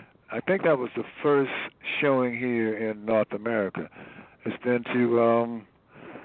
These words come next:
the New York Film Festival in New York. Uh, it's been to Telluride. It's been, yeah, it's been to Van-, Vancouver Film Festival. Um, yeah, it's made the rounds. It's made the rounds, yeah. It's been awesome.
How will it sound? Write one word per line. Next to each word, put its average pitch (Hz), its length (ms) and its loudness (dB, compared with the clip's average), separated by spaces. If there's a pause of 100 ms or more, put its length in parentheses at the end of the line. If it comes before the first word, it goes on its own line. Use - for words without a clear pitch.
(220)
the 117 80 -8
New 123 140 2
York 135 300 4
Film 135 160 -2 (100)
Festival 135 460 -2
in 101 100 -10
New 98 60 -10
York. 135 460 0 (840)
Uh, 107 500 2
it's - 200 -8
been 123 120 -4
to 113 100 -8 (100)
Telluride. 135 800 2
It's 113 240 -10 (140)
been, 120 360 -4
yeah, 139 380 2 (120)
it's - 160 -16
been 113 120 -2
to 113 80 0
Van-, 107 280 -2
Vancouver 127 640 0
Film 131 300 -2
Festival. 131 580 -2 (840)
Um, 117 520 2
yeah, 160 140 4
it's 127 260 0
made 139 180 2
the 139 80 2
rounds. 135 440 2 (580)
It's - 100 -20
made 117 180 -2
the 117 60 -6
rounds, 113 440 -6
yeah. 110 180 -14 (420)
It's - 100 -20
been 123 80 -6
awesome. 113 400 -2